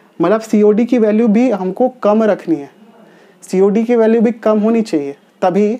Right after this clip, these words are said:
आ, कम पानी में वो ज़्यादा, ज़्यादा, अ, ज़्यादा प्रदूषकों को ऑक्सीकृत कर सके, ठीक है? मतलब अगर सीओडी की वैल्यू कम होगी, इसका मतलब वो कम ऑक्सीजन में भी अपना काम चला सकता है।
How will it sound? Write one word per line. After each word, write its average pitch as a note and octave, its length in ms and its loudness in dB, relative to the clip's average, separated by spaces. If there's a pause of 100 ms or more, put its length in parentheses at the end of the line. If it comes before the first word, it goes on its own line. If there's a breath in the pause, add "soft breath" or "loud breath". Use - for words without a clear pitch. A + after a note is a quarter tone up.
(640 soft breath)
आ, D3+ 220 0 (580)
कम B3 360 0
पानी G#3 340 0
में G#3+ 200 -2 (340 loud breath)
वो F3+ 200 0
ज़्यादा, F3 380 0 (280)
ज़्यादा, F3 720 -2
अ, D3+ 300 -4
ज़्यादा E3 300 0
प्रदूषकों G3 520 -2
को C#4 300 -2
ऑक्सीकृत F3+ 560 -2
कर D#3 120 -4
सके, - 280 -16 (720 soft breath)
ठीक G#3 140 0
है? A3 140 -4 (500 loud breath)
मतलब F#3 340 0 (160)
अगर F#3+ 200 0
सीओडी G3 400 2
की A#3+ 120 0
वैल्यू F#3 440 0 (120)
कम G#3 160 0 (200)
होगी, E3 480 0
इसका E3 240 -2
मतलब E3+ 380 0
वो A#3 120 2 (1000 loud breath)
कम B3+ 400 2 (400)
ऑक्सीजन F3+ 640 -2
में G3+ 160 2
भी G3 160 0
अपना E3+ 340 -2
काम F#3+ 280 0
चला D3+ 260 -4
सकता - 320 -14
है। C3 100 -20